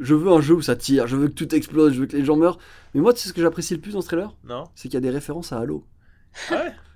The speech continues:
Speaker 1: Oui, regarde, il y a, il y a une arme qui ressemble au Needler cent pour cent.
Speaker 2: Ah ouais, d'accord, ok.
Speaker 1: Donc,
Speaker 2: Alors,
Speaker 1: euh,
Speaker 2: les armes sont toutes vivantes.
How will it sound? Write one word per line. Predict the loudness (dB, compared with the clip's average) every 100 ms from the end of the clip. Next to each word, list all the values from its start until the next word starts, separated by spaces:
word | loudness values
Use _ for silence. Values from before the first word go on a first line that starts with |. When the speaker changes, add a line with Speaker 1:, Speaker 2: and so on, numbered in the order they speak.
| -4
Speaker 1:
Oui, | 2 4
regarde, | 4 4 4
il |
y |
a, | 4
il | 4
y |
a | 4
une | 4
arme | 2
qui | 0
ressemble | -4 -2 0 2
au |
Needler | 2 2 2 2
cent | -2 -8
pour | -8
cent. | -10 -12 -14 -14
Speaker 2:
Ah | -10
ouais, | -6 -6
d'accord, | -6 -4 -6 -6
ok. | -6
Speaker 1:
Donc, | -6 0
Speaker 2:
Alors, | 4
Speaker 1:
euh, | 4
Speaker 2:
les | 4 2
armes | 0
sont | -2
toutes | -14 -12
vivantes. | -10 -10 -10 -14